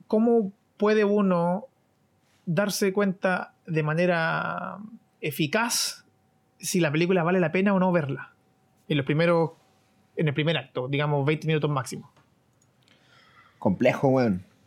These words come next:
Speaker 1: Ujú, es una película, o sea, una pregunta que, bueno, yo creo que tú y yo tenemos la labor de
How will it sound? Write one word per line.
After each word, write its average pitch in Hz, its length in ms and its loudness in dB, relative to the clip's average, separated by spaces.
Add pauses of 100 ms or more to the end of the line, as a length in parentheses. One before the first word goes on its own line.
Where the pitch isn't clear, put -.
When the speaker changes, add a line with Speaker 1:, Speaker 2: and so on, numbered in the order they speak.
(400)
Speaker 1:
Ujú, 151 160 0
es 156 180 0
una 180 140 2
película, 208 460 2
o 165 40 -2
sea, 170 160 0
una 170 140 2
pregunta 202 920 0 (480)
que, 175 720 0 (680)
bueno, 175 420 -2
yo 170 160 0
creo 208 200 0
que 180 240 -2 (180)
tú 196 120 0
y 202 60 2
yo 214 100 0
tenemos 214 260 2
la 185 60 2
labor 170 300 2
de 180 520 2